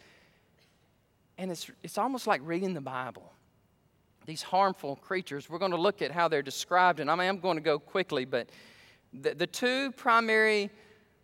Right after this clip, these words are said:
arachnids, the two primary gross insects to which they are compared are locusts,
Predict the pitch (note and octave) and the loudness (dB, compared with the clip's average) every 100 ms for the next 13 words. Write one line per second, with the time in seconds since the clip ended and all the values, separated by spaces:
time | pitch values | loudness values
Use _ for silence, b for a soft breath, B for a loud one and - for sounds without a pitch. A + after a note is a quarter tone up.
0 | _ _ - F#3 G#3+ F#3 C3+ C#3 C#3 - | _ _ 0 4 6 6 2 -6 -6 -10
1 | C3 - A3+ B3+ - A#3 A3+ A3 G#3+ G#3 | -12 -2 2 2 2 4 4 4 4 2
2 | E3 C#3 G3+ G#3+ G#3 - A3+ G#3+ - F3 | 0 0 4 4 2 -2 0 0 0 2
3 | C3+ C#3 - - A3 A3+ A3+ - G#3+ G3 | 2 0 -6 -2 0 2 0 2 4 6
4 | F#3+ - F3+ F#3 F#3+ D3 C3 D3+ - - | 4 2 -6 0 2 2 -2 -6 -4 4
5 | G3+ F#3+ E3 F#3+ - b b b b b | 8 8 8 6 0 b b b b b
6 | b b _ G2+ A#2 G3+ C4 E4+ E4 - | b b _ -10 4 4 8 6 6 2
7 | - | -2